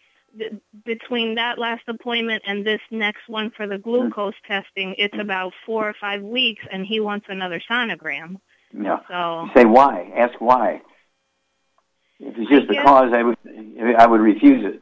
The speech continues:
Speaker 2: But if, you know, if he says, "Well, we saw something we weren't quite sure of," you know, I'd say, "What?" Because you have to make a decision whether you want another one. But there's no radiation, so it's quite safe, especially at six months pregnancy. Gotta run, dear. Let us know how everything works out. But sounds good.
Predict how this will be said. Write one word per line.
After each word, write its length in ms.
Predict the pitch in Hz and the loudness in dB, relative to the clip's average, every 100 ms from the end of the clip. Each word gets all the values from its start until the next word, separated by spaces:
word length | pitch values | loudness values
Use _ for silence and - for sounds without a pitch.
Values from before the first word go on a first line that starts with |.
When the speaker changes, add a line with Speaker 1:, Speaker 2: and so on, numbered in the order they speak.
| _ _ _ | _ _ _
Speaker 2:
But 100 | 110 | -4
if, 200 | 104 104 | -4 -2
you 80 | 127 | 4
know, 140 | 113 | 4
if 60 | - | 4
he 160 | 110 | 2
says, 140 | 101 101 | 2 2
"Well, 220 | 107 135 | 6 6
we 120 | 139 120 | 4 4
saw 240 | 143 139 | 2 2
something 260 | - 131 135 | 0 -2 -2
we 60 | |
weren't 240 | 127 131 127 | 0 0 2
quite 240 | 127 135 | 2 0
sure 320 | - 127 123 123 | 0 4 4 4
of," 160 | 123 - _ _ _ _ | 0 -8 _ _ _ _
you 80 | 117 | -2
know, 280 | 107 107 - | 0 0 -4
I'd 160 | 104 - | -4 2
say, 80 | 117 | 6
"What?" 400 | 110 135 101 - _ | 8 8 4 -4 _
Because 300 | - 110 101 | -16 -10 -6
you 80 | 107 | -4
have 100 | 113 | -2
to 40 | 107 | -2
make 140 | 110 | -2
a 60 | 104 | -2
decision 380 | 98 123 110 | 0 0 0
whether 160 | 107 107 | 0 2
you 80 | 101 | 2
want 140 | 104 | 2
another 240 | 101 113 95 | 4 4 4
one. 120 | 87 | -2
But 100 | 101 | -2
there's 140 | 101 | 0
no 160 | 113 131 | 4 4
radiation, 560 | 127 123 110 101 110 107 | 6 6 4 4 -4 -8
so 60 | 95 | -8
it's 120 | - | -8
quite 240 | - 101 - | -10 -10 -6
safe, 160 | 110 92 | -6 -6
especially 400 | - - 113 101 | -2 2 2 0
at 80 | - | -4
six 220 | 85 - | -4 -2
months 180 | 95 92 | -6 -2
pregnancy. 440 | 104 95 - - _ _ | -2 -2 -6 -20 _ _
Gotta 180 | - 135 | 4 6
run, 200 | 131 123 | 6 4
dear. 240 | 101 98 - _ _ _ _ | 0 -6 -8 _ _ _ _
Let 100 | 107 | -8
us 160 | 113 127 | -8 0
know 320 | 123 113 107 _ _ _ - | 0 0 -4 _ _ _ -16
how 60 | |
everything 240 | 107 104 107 | -12 -8 -4
works 200 | 110 - | -4 0
out. 180 | 120 - | 2 2
But 80 | 117 - | -2 2
sounds 220 | 131 123 | 4 4
good. 320 | 135 143 - | 2 2 2